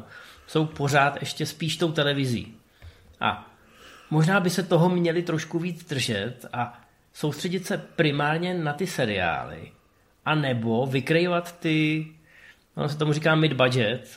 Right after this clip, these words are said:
já jsem to, mám pocit, nedávno řešil i v nějakém článku. My když mluvíme o akčním filmu, tak mid-budget je samozřejmě od padesáti do sto milionů dneska.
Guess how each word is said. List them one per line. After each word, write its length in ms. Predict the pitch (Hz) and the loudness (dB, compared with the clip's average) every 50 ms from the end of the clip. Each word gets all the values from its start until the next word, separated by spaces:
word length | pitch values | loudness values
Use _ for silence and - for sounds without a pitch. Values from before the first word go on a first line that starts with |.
| - _ - | -20 _ -6
já 180 | - 117 120 | -2 -2 -2
jsem 500 | 123 - 135 131 131 127 123 120 123 117 120 | -2 -4 -6 -6 -6 -6 -6 -6 -6 -6 -4
to, 100 | - 135 | -4 -2
mám 160 | 127 127 127 | -2 -2 -2
pocit, 520 | 120 123 120 - 131 123 - - - - 139 | -2 -4 -4 -6 -8 -10 -12 -14 -14 -10 -6
nedávno 480 | 139 135 131 120 117 110 110 123 127 | -4 0 4 4 6 6 4 4 0
řešil 340 | 123 127 123 120 - 131 135 | 0 0 -2 -2 -4 -6 -6
i 40 | - | -4
v 40 | 120 | -4
nějakém 300 | 123 117 120 120 147 156 | -4 -4 -4 -4 -4 -4
článku. 420 | 151 - 131 95 95 104 - - 87 | -2 0 0 0 0 -2 -4 -8 -8
My 140 | 90 110 131 | -6 -4 -4
když 180 | 160 196 190 | -2 -2 0
mluvíme 320 | - 220 226 226 220 214 196 | 0 2 2 2 2 2 2
o 80 | 180 | 2
akčním 400 | 147 165 147 - - - 214 214 | 2 0 0 -2 -2 -2 -2 0
filmu, 420 | - - 135 117 104 98 95 107 123 - - - - - - - - - - | 0 0 0 0 0 -2 -4 -8 -10 -14 -18 -20 -20 -20 -20 -20 -20 -6 -4
tak 180 | 151 147 - | -4 -2 0
mid-budget 580 | 143 147 175 156 143 139 139 135 135 160 160 165 | 0 0 0 2 2 2 2 4 4 2 2 0
je 80 | 156 | -2
samozřejmě 800 | 151 - 147 139 143 143 143 147 139 131 135 135 131 131 123 123 117 117 110 113 120 - - - - 120 | -2 -2 -2 -2 -2 0 0 0 0 0 -2 -2 0 0 0 0 -2 -4 -6 -10 -14 -16 -16 -14 -8 -6
od 180 | 120 127 123 - | -4 -4 -4 -2
padesáti 880 | - - 120 120 127 123 - 135 117 113 120 120 - 131 127 127 127 | 0 2 2 2 2 2 2 4 4 4 4 0 -2 -2 0 0 0
do 220 | 123 120 113 113 | 0 0 -2 -2
sto 200 | 110 - - 139 | -4 -4 -2 -2
milionů 400 | 127 120 113 110 98 92 95 95 | 0 0 0 0 -2 -4 -6 -6
dneska. 400 | 87 90 92 95 - - - - | -8 -8 -10 -10 -10 -12 -14 -14